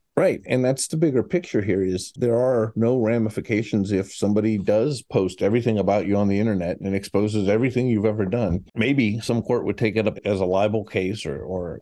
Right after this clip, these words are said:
a character assassination case, but you'll never undo that damage. And there are no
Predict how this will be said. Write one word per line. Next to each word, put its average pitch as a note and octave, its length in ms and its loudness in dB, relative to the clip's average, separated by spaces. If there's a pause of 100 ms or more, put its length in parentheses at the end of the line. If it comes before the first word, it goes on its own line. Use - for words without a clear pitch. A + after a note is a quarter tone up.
a - 240 -4
character G#2 420 -2
assassination G#2 760 0
case, E2+ 380 -4
but - 280 0 (260)
you'll A2 260 2
never A2+ 260 2
undo G#2+ 340 0
that F2 200 -4
damage. A#2 560 -4
And G#2 180 0
there A#2 140 2
are C3+ 120 0
no E3 140 0